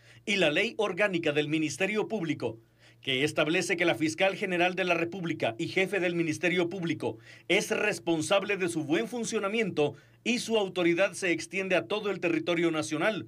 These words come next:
ha tomado la decisión de remover de su cargo al fiscal general de sección de la Fiscalía Especial contra la Impunidad, fesi, Juan Francisco Sandoval Alfaro,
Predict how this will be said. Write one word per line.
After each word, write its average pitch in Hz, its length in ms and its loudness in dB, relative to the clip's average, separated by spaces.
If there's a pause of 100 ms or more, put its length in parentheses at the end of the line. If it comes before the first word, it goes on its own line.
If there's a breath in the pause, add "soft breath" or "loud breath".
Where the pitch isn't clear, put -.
(480 soft breath)
ha 208 160 4
tomado 220 400 0
la 202 140 2
decisión 175 500 -2
de 202 80 0
remover 175 560 0
de 190 100 -10
su 185 140 -8
cargo 170 460 2 (260 loud breath)
al 151 200 2
fiscal 214 360 0
general 190 380 0
de 190 80 -2
sección 170 400 -4
de 202 80 -2
la 175 80 2
Fiscalía 170 480 -2
Especial 175 420 -2
contra 170 300 -2
la 160 100 2
Impunidad, 151 580 0 (300 loud breath)
fesi, 170 520 0 (260 loud breath)
Juan 175 320 2
Francisco 170 560 -2
Sandoval 175 500 2
Alfaro, 175 480 0